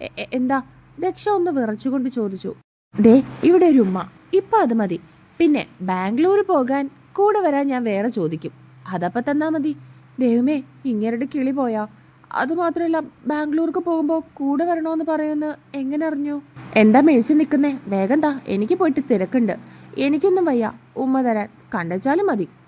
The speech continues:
ദക്ഷ അവനെ പുച്ഛിച്ചു പോകാൻ നിന്നതും ഡെന്നി അവളുടെ കയ്യിൽ പിടിച്ചു.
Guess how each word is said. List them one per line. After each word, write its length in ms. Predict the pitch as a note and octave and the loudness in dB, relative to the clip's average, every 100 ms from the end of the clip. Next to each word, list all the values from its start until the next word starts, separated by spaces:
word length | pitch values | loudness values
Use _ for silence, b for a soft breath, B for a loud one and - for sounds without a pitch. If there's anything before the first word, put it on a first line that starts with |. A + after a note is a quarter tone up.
| _ | _
ദക്ഷ 280 | B3+ E4 - | -6 -4 -2
അവനെ 200 | F#4 D4 | 0 -2
പുച്ഛിച്ചു 480 | C#4 A#3 G3 A3 D4 | -2 -4 -2 -4 -4
പോകാൻ 380 | B3+ G#3+ G#3+ A#3+ | -2 -2 0 -2
നിന്നതും 500 | G#3 G3+ F#3 - F3+ | -2 -4 -6 -8 -8
ഡെന്നി 240 | E3+ F3 | -6 -4
അവളുടെ 260 | G#3+ A3+ A#3+ A#3+ | -4 -2 -2 -2
കയ്യിൽ 240 | F#3 F#3+ | -2 -2
പിടിച്ചു. 320 | G3+ F#3+ E3 | -4 -8 -6